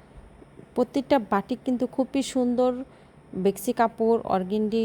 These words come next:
কাপড় আছে, যে যেটা নিতে চান। যদি অর্গেন্ডি কাপড় নিতে চান বলবেন। আর এই বাটিকগুলো যদি কারো বেশি প্রয়োজন হয় যে আমার একশো পিস, দুইশো পিস দরকার আছে,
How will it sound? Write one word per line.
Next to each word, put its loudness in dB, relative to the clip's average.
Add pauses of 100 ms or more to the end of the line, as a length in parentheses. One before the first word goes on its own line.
কাপড় -2
আছে, -2 (480)
যে 4
যেটা 0
নিতে 0
চান। -6 (160)
যদি -2
অর্গেন্ডি 2
কাপড় -2
নিতে -2
চান -2 (100)
বলবেন। 0 (480)
আর 2
এই 6
বাটিকগুলো 0
যদি -4
কারো 4 (120)
বেশি 2
প্রয়োজন 2
হয় 2
যে -4
আমার 0
একশো -2
পিস, -4
দুইশো -2
পিস -4
দরকার 0
আছে, 0